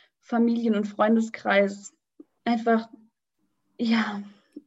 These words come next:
du wirst, du bist auf einmal allgemeingut. Alle wissen, was gut für dich ist, was nicht gut für dich ist.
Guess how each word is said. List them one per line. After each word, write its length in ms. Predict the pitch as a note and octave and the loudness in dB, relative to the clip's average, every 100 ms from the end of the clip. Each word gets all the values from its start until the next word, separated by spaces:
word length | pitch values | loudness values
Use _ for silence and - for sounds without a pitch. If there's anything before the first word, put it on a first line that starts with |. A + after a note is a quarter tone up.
| _ | _
du 300 | C4 A3+ B3 | -8 -2 2
wirst, 320 | A3+ A#3+ - - | 4 2 -2 -10
du 120 | A3+ | -2
bist 240 | C#4 - | -2 -2
auf 200 | - - | -8 -2
einmal 240 | C#4 D4+ D4 | 6 6 6
allgemeingut. 840 | A#3 A3+ G#3 C4+ D#4 E4 F#4 - _ _ - - _ _ | 2 0 0 2 4 2 -2 -6 _ _ -20 -20 _ _
Alle 260 | - C4+ C4+ | 2 6 6
wissen, 260 | C4 C#4 A#3+ | 4 4 2
was 140 | A3+ | -2
gut 180 | C4+ C#4 | -4 -2
für 120 | C4+ | -2
dich 160 | B3 - | -2 -6
ist, 160 | B3 | -8
was 120 | A#3 | -6
nicht 180 | A#3 B3 | -4 -4
gut 160 | B3+ B3+ | -6 -4
für 120 | B3 | -4
dich 160 | A#3 A3+ | -4 -4
ist. 320 | A#3 A3+ | -4 -6